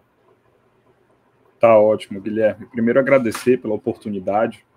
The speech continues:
dessa fala aqui. É muito importante, ainda mais nesse momento da nossa luta de greve e fazendo contrapropostas agora pra um governo que criminalizou o nosso movimento.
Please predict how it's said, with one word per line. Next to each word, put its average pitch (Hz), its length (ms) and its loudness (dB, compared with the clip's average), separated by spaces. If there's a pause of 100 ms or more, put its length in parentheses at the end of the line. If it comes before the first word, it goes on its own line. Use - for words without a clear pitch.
(200)
dessa 104 300 -8
fala 101 300 -4
aqui. 113 260 -8
É 113 60 -4
muito 113 320 -8
importante, 113 580 -6
ainda 113 160 -2
mais 113 240 -4
nesse 123 240 -6
momento 123 460 -6
da 101 80 -8
nossa 101 260 -10
luta 101 460 -4 (460)
de 107 120 -6
greve 107 640 2
e 101 580 -12
fazendo 117 400 -2
contrapropostas 110 800 -8
agora 104 260 -4
pra - 160 -12
um 101 60 -12
governo 101 460 -10 (320)
que 127 100 -8
criminalizou 160 720 0
o 156 60 -6
nosso 147 300 -6
movimento. 123 580 -6